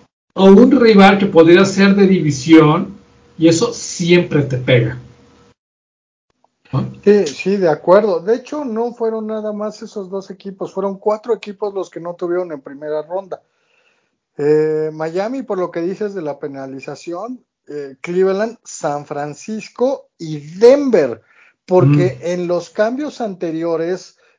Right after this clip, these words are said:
Speaker 2: por los jugadores estrellas, sobre todo, pierden las selecciones, eh, las primeras selecciones, y pu-, y eso permitió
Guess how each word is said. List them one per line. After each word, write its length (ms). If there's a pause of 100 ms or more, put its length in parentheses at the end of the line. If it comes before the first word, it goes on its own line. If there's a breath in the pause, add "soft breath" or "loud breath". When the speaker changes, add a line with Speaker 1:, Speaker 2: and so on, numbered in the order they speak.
(140)
Speaker 2:
por 960 (160)
los 340
jugadores 720
estrellas, 600
sobre 260
todo, 480 (580)
pierden 600
las 140
selecciones, 960 (380)
eh, 200
las 180
primeras 460
selecciones, 680
y 120
pu-, 220
y 120
eso 260
permitió 680